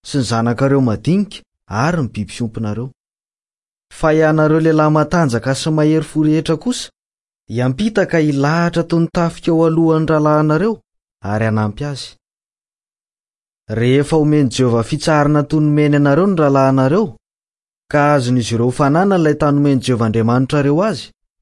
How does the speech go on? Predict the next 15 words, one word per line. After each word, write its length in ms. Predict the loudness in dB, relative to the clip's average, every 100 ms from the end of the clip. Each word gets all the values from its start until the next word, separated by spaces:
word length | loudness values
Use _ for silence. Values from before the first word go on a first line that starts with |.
| _
vao 100 | -2
hiverina 540 | -2 -2 -2 0 0
eto 160 | 0 0
amin'ny 160 | 0 0
taninareo 520 | 0 0 0 2 2
ianareo, 500 | 2 2 0 -2 -4 _ _ _ _ _
ary 260 | -4 0 2
handova 400 | 2 0 0 0
ilay 160 | -2 0
tany 200 | 0 2
nomeny 300 | 2 2 2 0
Mosesy 340 | -2 -6 -4
mpanompon'i 460 | -2 -2 0 -2 -2
Jehovah 300 | -4 -4 -4
anareo, 440 | -2 -2 -4 -6